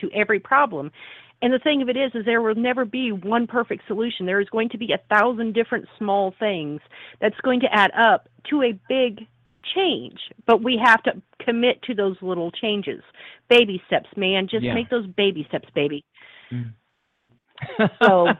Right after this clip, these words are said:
Speaker 2: <laughs> Lisa
Speaker 1: yeah.
Speaker 2: Orban on the George Wilder Junior Show. Can you tell us about your book? Tell us, I mean, actually tell us where we can go find your book and an,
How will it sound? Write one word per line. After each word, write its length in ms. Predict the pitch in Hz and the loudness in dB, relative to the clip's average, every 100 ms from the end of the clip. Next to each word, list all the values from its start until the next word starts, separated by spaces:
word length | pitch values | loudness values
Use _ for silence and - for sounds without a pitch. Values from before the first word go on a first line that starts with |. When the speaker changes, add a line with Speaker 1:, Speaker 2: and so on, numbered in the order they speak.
| - | -6
Speaker 2:
<laughs> 200 | 226 - | -14 2
Lisa 200 | 170 - | 4 6
Speaker 1:
yeah. 120 | 165 | 4
Speaker 2:
Orban 260 | 160 151 147 | 4 2 0
on 100 | 139 | 0
the 60 | 127 | -2
George 260 | 143 143 | -4 -4
Wilder 300 | 135 143 139 127 | 0 0 2 2
Junior 220 | 143 139 - | 0 -4 -2
Show. 220 | 147 139 - - | 0 0 -6 -4
Can 100 | 156 | 0
you 120 | 160 160 | 2 2
tell 200 | 196 208 | 2 2
us 80 | 185 | 0
about 300 | 165 185 170 | -2 -6 -2
your 100 | 170 | -4
book? 320 | 147 175 170 - | 2 2 2 0
Tell 160 | 175 | -2
us, 60 | 165 - - | -2 -6 -4
I 60 | |
mean, 160 | 180 185 131 | -2 -4 -8
actually 480 | 147 214 - 190 147 | -2 -2 0 -2 -2
tell 220 | 175 165 | -2 -4
us 80 | 139 | -4
where 100 | 151 | -2
we 100 | 151 | -2
can 80 | 131 | -2
go 160 | 135 120 - | -4 -4 -2
find 260 | 185 190 | 0 0
your 80 | 180 | -4
book 400 | 165 175 170 - _ - - _ | -2 0 -2 -4 _ -20 -20 _
and 220 | 135 131 | -2 0
an, 140 | 120 | -2